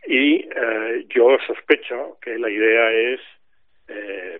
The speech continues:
pegar un zurragazo, es decir, eh, intentar ir a por un tío, eh, de un nivel, ah,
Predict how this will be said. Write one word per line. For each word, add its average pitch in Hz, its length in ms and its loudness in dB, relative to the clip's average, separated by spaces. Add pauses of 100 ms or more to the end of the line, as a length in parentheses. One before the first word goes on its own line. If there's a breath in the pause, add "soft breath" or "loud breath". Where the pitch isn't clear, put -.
pegar 113 280 2
un 117 140 -2
zurragazo, 104 600 -8
es 95 60 -16
decir, 95 400 -10
eh, 98 380 -8
intentar 113 480 2
ir 117 160 4
a 117 60 2
por 110 180 -2
un 117 180 -8
tío, 120 580 -2 (800)
eh, 98 220 -10
de 113 120 -4
un 113 80 -6
nivel, 113 680 0
ah, 90 460 -10